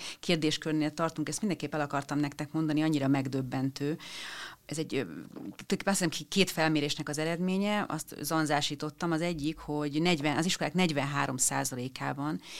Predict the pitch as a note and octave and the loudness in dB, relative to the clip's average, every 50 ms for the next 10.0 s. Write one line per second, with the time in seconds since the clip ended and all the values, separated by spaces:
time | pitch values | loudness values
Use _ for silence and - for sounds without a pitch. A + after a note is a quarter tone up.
0 | - - - D3 E3 D#3 - - - D3 E3 E3 D#3 D3+ D3+ C#3+ C#3 C#3+ C#3 C#3 | -12 -8 -2 0 2 2 2 0 -4 0 2 4 4 4 4 2 2 0 0 0
1 | C#3+ D3+ D3 - C#3 B2+ B2+ - B2+ - - C3+ C3+ B2+ B2+ - C3 A#2 A#2 B2+ | 0 0 0 -2 -4 -4 -4 -4 -6 -6 -2 -2 0 0 0 -2 -4 -4 -4 -6
2 | - - - C3 B2+ - - C3 - B2 A#2+ - - A2+ A#2 A2 A2 - A#2+ A2+ | -6 -8 -6 -4 -2 -2 -2 -2 -4 -6 -6 -6 -6 -8 -8 -8 -8 -8 -8 -8
3 | - - B2 - - C3 - - - - F2+ E2 - - - - - - - - | -8 -8 -8 -6 -4 -2 -4 -2 -2 -4 -6 -6 -8 -10 -12 -10 -8 -8 -8 -8
4 | - - - - - - - - - - - - - - D3+ D3+ D3+ D#3 - - | -10 -16 -20 -18 -18 -16 -16 -18 -14 -8 -6 -4 -2 2 2 2 2 0 -2 -6
5 | - _ _ - - - A3 G#3+ G#3+ - - F#3 F3+ E3 D#3 C#3 C#3 C#3 C#3 - | -18 _ _ -6 0 4 4 4 4 2 0 2 4 4 4 4 2 0 0 -2
6 | C#3+ C3+ C3+ C3 C3+ C3 C3 B2+ C3 C#3+ E3 G3 A3+ G#3 - - - F3+ D#3+ D#3+ | -2 -2 0 0 0 0 -2 -2 -2 0 0 0 0 -2 -4 -4 -2 0 2 4
7 | D#3 D3+ D3+ - - G3 F#3+ F3 - D3+ C3+ C3 C3+ C3+ C#3 C3 B2 A#2 A#2+ - | 2 2 0 -2 -2 0 0 0 0 0 0 0 0 -2 -2 -2 -4 -4 -4 -4
8 | - - - B2+ C#3 C#3 - - - - - - - A2+ C3 B2+ - - A2 A#2 | -2 -2 -2 -2 -2 -4 -4 -6 -6 -6 -8 -6 -6 -6 -6 -6 -8 -8 -6 -4
9 | - - - - - - - - - - - - - C#3 C3+ - E3+ F#3+ A3 B3 | -4 -4 -4 -6 -8 -8 -4 -2 0 0 0 -2 -4 -8 -8 -6 -4 -4 -4 -4